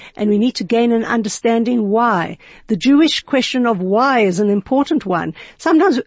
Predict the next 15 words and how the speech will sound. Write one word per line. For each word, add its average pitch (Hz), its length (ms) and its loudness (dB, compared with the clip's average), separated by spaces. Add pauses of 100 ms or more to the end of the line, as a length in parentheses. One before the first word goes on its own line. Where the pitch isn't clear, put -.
(260)
not 262 240 2
necessarily 254 440 0
do 226 120 -2
we 214 100 0
get 233 260 0
all 359 200 4
the 381 80 2
answers, 277 600 0 (280)
but 220 180 -2
we're 214 320 2
always, 262 500 4
always 240 360 2
encouraged 214 800 -2 (220)
to 208 180 -6
ask - 480 -2